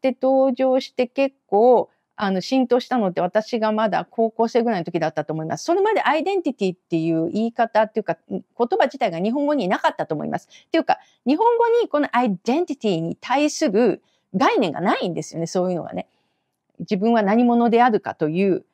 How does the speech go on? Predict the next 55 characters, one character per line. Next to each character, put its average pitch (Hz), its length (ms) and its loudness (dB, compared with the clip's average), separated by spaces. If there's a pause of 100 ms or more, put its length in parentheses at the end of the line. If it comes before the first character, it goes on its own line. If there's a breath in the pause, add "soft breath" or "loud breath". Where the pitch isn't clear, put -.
(380)
証 214 320 2
明 214 220 4
み 151 100 -6
た 127 100 -6
い - 40 -10
な - 80 -20
感 160 140 -10
じ 165 60 -12
で 165 60 -16
す - 100 -20
よ - 60 -20
ね。 165 140 -10 (260)
そ - 160 -4
ん 339 40 2
な 339 80 2
の 269 100 0
い 214 60 -2
ち 285 140 -2
い 254 60 -4
ち 214 100 -4
言 233 80 2
わ 240 80 2
な 247 100 0
く - 80 -14
て 208 100 -2
も 185 100 0
わ 196 100 2
か - 120 2
る 185 80 -2
じ 190 100 0
ゃ 247 60 2
ん 330 40 -2
っ - 40 -8
て - 120 -2
い 339 60 6
う - 20 4
の 370 100 2
が 277 80 0
日 214 120 0
本 226 180 2
の 220 80 2
文 190 220 2
化 151 100 -2
な 143 140 -6
の 143 120 -8
で、 196 300 2 (260 soft breath)
そ 320 280 0
う 311 40 2
い 311 40 2
う 311 180 2
言 320 320 0
葉 415 120 4
に 277 160 2
し - 140 -12
て、 247 360 2